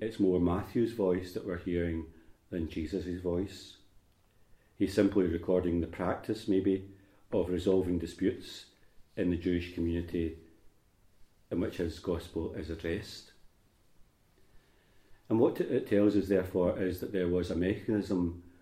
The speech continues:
often in these days then for resolving disputes and disagreements with people. As we might imagine, often there was no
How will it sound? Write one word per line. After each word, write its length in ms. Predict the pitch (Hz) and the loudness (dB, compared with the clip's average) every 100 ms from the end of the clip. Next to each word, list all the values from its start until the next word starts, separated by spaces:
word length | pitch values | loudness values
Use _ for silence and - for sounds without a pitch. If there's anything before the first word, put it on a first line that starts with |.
| _ _ - | _ _ 2
often 600 | 107 - 104 92 90 - - - _ - | 2 4 2 2 -2 -12 -20 -20 _ -6
in 120 | 92 | -2
these 200 | 87 85 | -2 0
days 260 | 90 85 85 | 0 0 0
then 400 | 85 82 82 - - _ _ | 0 0 -2 -6 -18 _ _
for 260 | - 87 82 | -4 -2 -2
resolving 560 | 85 82 92 90 85 82 | -2 0 2 2 0 -2
disputes 640 | 85 - 92 - - - | -4 0 0 0 -10 -12
and 120 | - 82 | -8 -6
disagreements 680 | 85 - 85 80 82 - - | -6 -6 -6 -4 -4 -6 -8
with 180 | 76 | -10
people. 420 | - 90 98 98 - - _ _ - _ _ _ _ _ - _ _ - | -8 -4 -2 -2 -6 -20 _ _ -20 _ _ _ _ _ -20 _ _ -6
As 100 | 87 | -2
we 100 | 90 | 0
might 160 | 87 92 | 0 0
imagine, 560 | 82 87 87 107 110 - - _ - - | 0 -2 2 2 2 -6 -20 _ -18 -2
often 360 | 95 90 98 | -2 2 2
there 100 | 92 | 2
was 160 | 85 85 | 2 0
no 340 | 87 85 85 | 0 0 -2